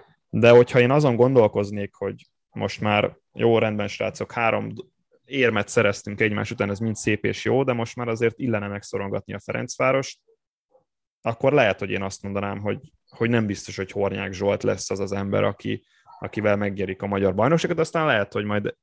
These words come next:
tíz hónap múlva itt fogunk ülni, és a Puskás Akadémia bajnoki címét ünnepeli a, az ország Hornyák Zsolt irányításával, de,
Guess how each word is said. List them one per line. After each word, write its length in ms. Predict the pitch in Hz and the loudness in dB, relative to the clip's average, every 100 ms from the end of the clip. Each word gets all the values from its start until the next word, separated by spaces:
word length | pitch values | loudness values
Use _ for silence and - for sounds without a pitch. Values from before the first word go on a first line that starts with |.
| _ _ 233 - 208 208 180 - _ _ | _ _ -20 -20 -20 -18 -18 -20 _ _
tíz 240 | - 107 - | 0 0 0
hónap 320 | 104 101 101 | -2 0 0
múlva 300 | 113 110 107 | 0 0 -2
itt 120 | 101 | -4
fogunk 320 | - 98 98 | -10 -12 -8
ülni, 240 | 107 101 101 | -6 -4 -6
és 320 | 98 - - _ _ | -6 -10 -16 _ _
a 80 | - | -6
Puskás 440 | 113 - 101 - | -6 -4 -4 -4
Akadémia 460 | 107 98 104 104 101 | -8 -6 -6 -6 -4
bajnoki 320 | 101 101 104 | -4 -4 -10
címét 400 | - 104 104 - | -12 -10 -10 -10
ünnepeli 480 | 107 101 - 104 107 | -10 -8 -4 -4 -4
a, 360 | 104 107 - - - - | -4 -8 -12 -16 -20 -16
az 160 | - 104 | -8 -4
ország 680 | 104 98 - 98 95 - _ _ | -2 -2 -2 -2 -2 -6 _ _
Hornyák 420 | 123 104 101 98 | -4 -2 -2 -4
Zsolt 260 | 98 104 95 | -2 -2 0
irányításával, 1040 | 110 117 123 120 127 123 135 123 120 123 | 2 2 2 0 0 0 0 0 2 2
de, 460 | 120 117 117 113 110 | 2 2 2 0 -2